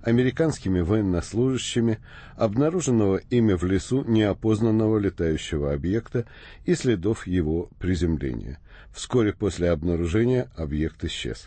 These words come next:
Часть материалов расследования, фотографии объекта и фонограммы переговоров Холта и его подчиненных была изъята американскими военными. А то, что досталось англичанам,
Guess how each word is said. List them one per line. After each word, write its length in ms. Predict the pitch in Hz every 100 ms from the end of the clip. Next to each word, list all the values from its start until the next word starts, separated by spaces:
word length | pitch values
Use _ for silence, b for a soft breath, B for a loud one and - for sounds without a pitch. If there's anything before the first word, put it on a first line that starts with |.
| -
Часть 300 | - 190 -
материалов 640 | 151 131 104 110 107 110 123
расследования, 840 | 117 - 120 113 113 113 110 101 -
фотографии 680 | - 120 113 90 104 85
объекта 580 | 78 73 80 98 - 98
и 320 | 90 - 82
фонограммы 680 | - - 101 95 87 110 95
переговоров 680 | - 90 82 92 95 87 -
Холта 420 | - 110 104 -
и 200 | 80 73
его 220 | 78 80 90
подчиненных 800 | - - 73 85 120 143 - - B B B B B
была 340 | 104 131 175 -
изъята 540 | - 92 78 101 107 113
американскими 720 | 87 82 78 85 78 - 82
военными. 600 | 78 76 69 60 50 50 -
А 100 | 110
то, 160 | 117 170
что 240 | - 156
досталось 680 | 131 113 135 - 143 123 -
англичанам, 680 | 113 98 104 - 127 156 147